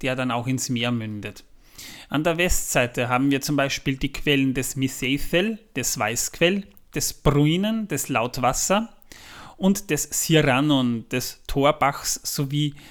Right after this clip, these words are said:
der Glanduin und der Isen. An der Ostseite haben wir die Mü-, die, die, die Quellen vom Langquell, den Rimdath,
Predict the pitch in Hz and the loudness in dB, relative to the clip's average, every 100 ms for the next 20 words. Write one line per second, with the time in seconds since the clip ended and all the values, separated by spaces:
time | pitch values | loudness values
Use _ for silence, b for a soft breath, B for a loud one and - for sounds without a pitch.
0 | B - 123 127 160 214 190 196 190 185 | B -6 -4 2 2 2 2 2 2 -2
1 | - - 156 - 156 143 - - 160 165 | -6 -4 -4 0 -2 -2 -8 -4 0 2
2 | 139 127 107 101 - b b b _ 175 | 4 2 0 -8 -18 b b b _ -2
3 | - - 208 - - 190 185 190 165 160 | -2 2 2 2 0 0 0 -4 0 2
4 | 165 156 160 147 151 151 147 - - 156 | 2 0 -2 0 2 2 -2 -12 -4 -4
5 | 143 147 139 143 - 147 143 139 135 131 | -2 -6 -6 -8 0 2 2 2 -2 -4
6 | - 127 120 B B 131 120 127 - - | -4 -4 -4 B B -2 0 0 -6 -10
7 | 147 151 202 226 - B B - 139 127 | 0 2 2 -2 -10 B B 0 0 0
8 | - 135 156 214 175 131 175 - - | -2 0 2 4 4 2 0 -2 -16